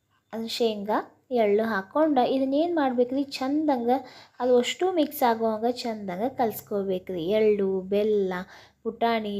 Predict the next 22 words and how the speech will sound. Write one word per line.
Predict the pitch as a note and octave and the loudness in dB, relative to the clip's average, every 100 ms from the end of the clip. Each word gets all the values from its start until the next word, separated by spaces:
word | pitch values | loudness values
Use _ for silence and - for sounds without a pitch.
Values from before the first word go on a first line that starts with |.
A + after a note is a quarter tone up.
| G3+ | -6
ಶೇಂಗಾ, | A3 G#3+ A#3 A3 G#3 G3 G3 - | -2 -2 -2 -4 -2 -2 -2 -4
ಸಕ್ರೆ, | A3+ A3+ - G3+ G3+ G3 A3+ | -4 -4 -6 -2 0 -2 -2
ಕೊಬ್ಬರಿ | A3+ A3+ A3+ A#3 | -2 2 2 2
ಇದೆಲ್ಲನೂ | G#3+ G3+ G3+ G#3 G#3+ G3+ A#3+ B3+ | -2 0 0 0 -2 -4 -2 0
ಮಿಕ್ಸ್ | A#3 - A3 | -2 -4 -8
ಆಗ್ಬೇಕಾಗ್ತೈತ್ರಿ. | G3 G3 F3 F#3 F3 - D#3 D3+ G3 - - - - | -8 -8 -12 -12 -16 -16 -16 -16 -18 -20 -20 -20 -4
ಮತ್ತು | C#4 D4+ C4 | -4 -2 0
ರೀ | C#4 - C4+ | -2 -2 0
ಈ | F4 G4 B3 | 0 2 4
ಎಳ್ಳು | A#3+ B3 C4 A#3 | 4 4 2 2
ಬೆಲ್ಲ | A#3 A3+ A3+ B3 | 0 0 -2 -2
ಏನೈತಲ್ಲ | B3+ G#3 G3 F#3 F#3 G#3 - - - - - _ - | -2 -6 -6 -8 -6 -8 -10 -20 -20 -20 -20 _ 0
ಹೆಲ್ತಿಗೂ | B3 B3 C4 B3+ | 0 0 0 0
ಭಾಳ | A#3+ A3+ A3 A3 A3 | 2 2 2 0 0
ಒಳ್ಳೇದ್ರಿ. | G3 F#3 E3+ F3 - A#3 | -2 -4 -6 -10 -14 -8
ಮತ್ತು | B3 B3 B3+ | -8 -6 -4
ಇದನ್ನ | C#4 C#4+ | -2 0
ನಾವು | A#3+ G#3+ A3+ A3+ | -2 -2 -2 -4
ಸಂಕ್ರಾಂತಿ | G#3 A#3 A#3+ B3 B3+ | -6 -2 -2 0 -2
ಹಬ್ಬದ | A3 G#3+ G3+ G#3 | 0 -2 -2 -4
ದಿನ | G3+ G#3 A3 - - - A#3 | -4 -6 -6 -14 -20 -4 0
ಎಳ್ಳು | A#3+ C4+ | 4 4